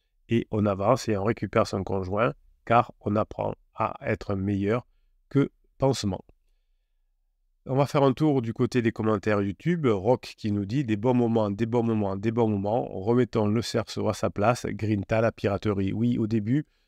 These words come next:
vous avez fait des silences radio, vous avez fait des ultimatums, vous avez critiqué votre conjoint. Et ça vous a éloigné. Aujourd'hui, vous vous êtes rapprochés au fur et à mesure. «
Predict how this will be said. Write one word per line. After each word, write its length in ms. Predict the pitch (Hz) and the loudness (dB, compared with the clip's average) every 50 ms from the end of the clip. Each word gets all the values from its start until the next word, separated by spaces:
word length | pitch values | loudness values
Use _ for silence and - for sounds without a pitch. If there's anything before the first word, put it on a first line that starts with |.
| _ _ - | _ _ -8
vous 200 | 117 113 107 117 | -6 -2 0 2
avez 100 | 117 113 | 2 2
fait 140 | - - 113 | 2 0 -2
des 80 | 110 | -2
silences 320 | - - 117 113 107 101 - | 0 0 2 2 2 2 0
radio, 340 | 131 127 113 110 117 113 | 0 0 2 2 2 2
vous 140 | 107 101 104 | 2 2 0
avez 80 | 101 92 | -2 -2
fait 120 | - - | -2 -4
des 220 | 104 101 95 90 101 | -4 -4 -4 -4 -6
ultimatums, 640 | 101 - - 107 107 117 127 123 - 110 104 104 101 | -6 -6 -4 -2 0 2 0 2 2 0 0 0 0
vous 160 | 101 95 95 | -2 -2 -2
avez 100 | 95 92 | -2 -2
critiqué 460 | - - 101 - - 107 98 - 110 | -2 -6 -8 -8 -8 -8 -4 -2 -2
votre 240 | 98 98 98 - 101 | 0 0 -2 -4 -4
conjoint. 440 | 90 - 113 110 98 95 101 95 92 - _ _ _ _ _ _ | -4 -2 -2 -2 0 -2 -2 -4 -6 -8 _ _ _ _ _ _
Et 120 | - 117 | -4 -4
ça 200 | 107 - - 117 | -2 0 0 0
vous 260 | 104 101 104 101 95 113 | 0 0 -2 -2 0 2
a 120 | 113 117 - _ _ - | 0 0 -2 _ _ -2
éloigné. 460 | 123 107 107 101 92 92 92 98 - _ | 0 2 2 2 2 0 -2 -2 -4 _
Aujourd'hui, 500 | - 107 101 104 95 92 90 98 110 - - _ - | -2 0 0 0 0 -2 -2 -2 -2 -2 -4 _ -8
vous 100 | 107 101 | -6 -4
vous 240 | 98 104 101 98 110 | -2 -2 0 0 0
êtes 160 | 104 - - | 0 0 -2
rapprochés 640 | 92 98 104 - - 95 90 - - 101 110 - - - | -2 -2 -2 -4 -4 -6 -6 -4 -4 -4 -4 -4 -4 -8
au 100 | - 107 | -10 -10
fur 300 | - - - 117 113 107 | -6 -2 0 0 0 0
et 40 | 104 | 0
à 60 | 98 | -2
mesure. « 320 | 95 92 85 90 95 - | -2 -4 -4 -6 -8 -12